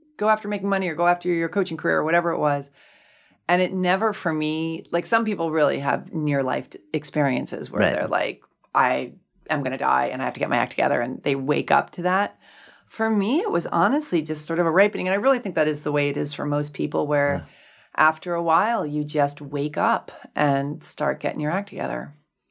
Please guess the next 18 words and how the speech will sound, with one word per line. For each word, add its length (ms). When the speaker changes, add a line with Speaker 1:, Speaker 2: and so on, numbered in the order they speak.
Speaker 2:
Yeah, 340
I 120
know, 180
'cause 200
I'm 140
always 220
looking 180
for 100
the 120
inciting 440
incident, 680
but 500
some-, 200
Speaker 1:
Mm-hmm. 100
Speaker 2:
sometimes 340
it's 80
not 160
there. 360